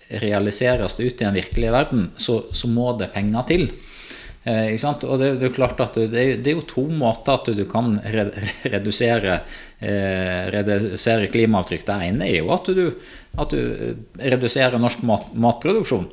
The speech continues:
og da har du plutselig redusert noen utslipp gjennom det i en eller annen kalkulator. Eller så kan du si som så at nei, norsk, eh, matproduksjon, den må faktisk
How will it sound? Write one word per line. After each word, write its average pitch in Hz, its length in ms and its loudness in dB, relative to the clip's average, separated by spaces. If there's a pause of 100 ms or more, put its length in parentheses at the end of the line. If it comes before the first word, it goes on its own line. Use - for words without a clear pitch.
og 151 100 -4
da 165 320 2
har 131 180 2
du 131 200 0
plutselig 127 540 0
redusert 117 440 -2
noen 117 400 0 (160)
utslipp 131 420 0
gjennom 110 320 4
det 143 140 4 (240)
i 120 200 0
en 107 160 2
eller 107 100 2
annen 104 180 2
kalkulator. 98 640 0 (400)
Eller 147 140 2
så - 180 -4
kan 156 140 0
du 131 60 -4
si 123 200 0
som 135 160 -2
så 135 220 0
at 120 100 -4
nei, 143 220 0 (240)
norsk, 143 520 -4
eh, 113 300 -4
matproduksjon, 113 720 -2
den 131 160 0
må 131 160 -2
faktisk - 540 -6